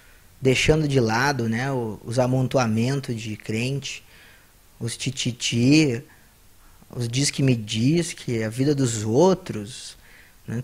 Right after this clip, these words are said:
Tanta gente aí com um problema <laughs> precisando da salvação, da visão celestial que a gente tem, essa riqueza toda, esse manancial de vida, esse material da editora Vento Sul, T V por assinatura, T V aberta, ô glória,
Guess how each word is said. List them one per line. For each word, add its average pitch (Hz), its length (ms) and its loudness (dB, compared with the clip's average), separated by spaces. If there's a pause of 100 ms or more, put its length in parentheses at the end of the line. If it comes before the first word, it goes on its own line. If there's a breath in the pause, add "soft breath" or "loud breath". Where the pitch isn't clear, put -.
Tanta 185 320 4
gente 156 320 4
aí 165 60 0
com 170 140 2
um 160 60 2
problema 143 760 6 (200 loud breath)
<laughs> - 160 -16 (140)
precisando 156 680 4
da 156 120 4
salvação, 151 960 8
da 143 160 6
visão 147 520 6
celestial 151 600 2
que 160 80 2
a 151 40 4
gente 147 200 -2
tem, 147 260 0
essa 151 180 2
riqueza 160 760 8 (240)
toda, 170 440 10 (300 loud breath)
esse - 100 -8
manancial 160 480 6
de 156 140 4
vida, 147 540 6
esse 156 140 0
material 156 360 4
da 165 40 8
editora 160 340 6
Vento 156 320 4
Sul, 175 520 12 (320 loud breath)
T 165 120 6
V 170 100 8
por 170 160 8
assinatura, 180 1120 10
T 180 160 6
V 175 120 10
aberta, 175 800 8
ô 262 460 12
glória, 135 480 6